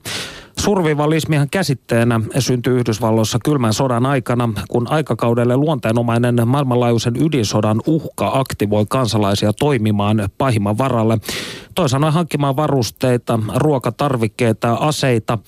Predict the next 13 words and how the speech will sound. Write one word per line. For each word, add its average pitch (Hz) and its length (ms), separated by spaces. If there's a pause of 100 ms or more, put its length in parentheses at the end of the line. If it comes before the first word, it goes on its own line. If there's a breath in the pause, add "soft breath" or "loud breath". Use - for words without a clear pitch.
(460 loud breath)
ja - 80
ylläpitämään 151 680
elojäämiseen 135 880
liittyviä 117 560
tietoja 110 580
ja 104 200
taitoja. 107 600 (560 loud breath)
Studiossa 160 540
kanssani 139 640
keskustelemassa 131 1000
alan 165 260
kotimainen 139 600
auktoriteetti, 135 1200